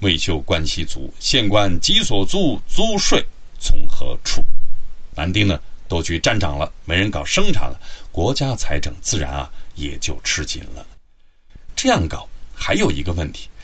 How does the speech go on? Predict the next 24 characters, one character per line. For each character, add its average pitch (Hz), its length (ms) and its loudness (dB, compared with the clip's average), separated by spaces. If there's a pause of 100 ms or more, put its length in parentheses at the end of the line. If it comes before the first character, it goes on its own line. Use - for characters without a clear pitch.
(240)
那 185 140 0
就 175 120 2
是 139 280 2
军 214 260 -4
需 196 280 -2
物 185 220 -6
资 190 220 -4
的 131 240 0
物 285 260 -2
流 85 300 -2
成 80 260 -2
本 65 160 -6 (120)
太 - 180 -4
高。 67 240 -8 (640)
中 202 180 0
国 160 160 4
在 147 300 2
大 139 160 -2
运 120 140 -2
河 104 280 2
开 135 200 0
凿 123 120 0
之 127 140 -2
前， - 220 2